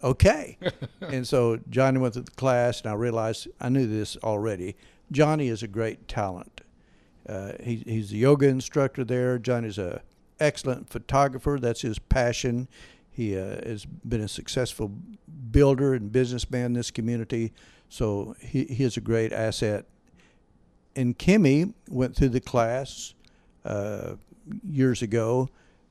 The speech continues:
working at H S I in, in their management team. She's a very, very bright lady. And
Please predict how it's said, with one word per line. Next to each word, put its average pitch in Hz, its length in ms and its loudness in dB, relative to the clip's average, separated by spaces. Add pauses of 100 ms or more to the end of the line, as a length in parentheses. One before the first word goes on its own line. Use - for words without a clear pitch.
(220)
working 117 400 -2
at - 60 -4
H 123 200 0
S 117 180 0
I 120 280 2
in, - 380 -6
in 113 140 -6
their 104 160 -4
management 123 680 0
team. 113 380 2 (480)
She's 165 280 0
a 117 140 6
very, 139 480 6
very 120 200 2
bright 110 420 2
lady. 107 480 -2 (360)
And 107 640 -4